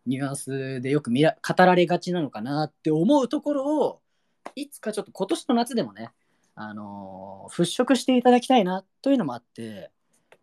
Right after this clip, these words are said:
あのー、おそらくね、今年の夏にはね、あの、僕がね、男性の視聴者の体が見たいっていうのもあるんですが、それはもうほんと一パーセントぐらい。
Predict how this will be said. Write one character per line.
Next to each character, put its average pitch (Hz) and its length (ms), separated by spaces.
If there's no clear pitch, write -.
あ 87 240
の 85 100
ー、 - 840
お 151 120
そ 240 140
ら 240 120
く 185 100
ね、 180 100
今 - 120
年 175 100
の 180 120
夏 175 200
に 160 100
は 104 80
ね、 123 240
あ 104 120
の、 101 60
僕 147 200
が 240 100
ね、 233 240
男 170 180
性 196 80
の 185 100
視 - 60
聴 196 140
者 185 80
の 175 60
体 170 280
が 175 60
見 170 120
た 202 100
い 196 40
っ 190 60
て - 140
い 190 40
う 185 40
の 190 100
も 196 180
あ 214 80
る 220 120
ん 214 60
で 214 140
す 233 180
が、 311 160
そ 285 140
れ 220 80
は 226 80
も 190 80
う - 20
ほ 170 80
ん - 20
と 143 80
一 - 140
パ 247 80
ー 240 40
セ 254 100
ン 277 40
ト - 40
ぐ 370 80
ら - 60
い。 - 40